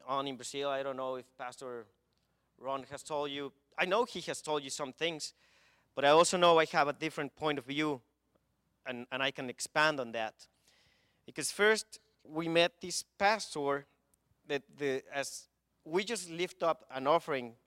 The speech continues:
to bring these people from Brazil here.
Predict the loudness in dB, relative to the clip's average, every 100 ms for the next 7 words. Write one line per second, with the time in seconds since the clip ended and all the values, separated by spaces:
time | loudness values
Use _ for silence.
0 | _ _ _ _ -16 -6 -4 -4 -6 -10
1 | -10 -10 -12 -8 -10 -12 _ _ _ _
2 | -8 -4 -2 -2 0 -2 -2 -8 -16 -14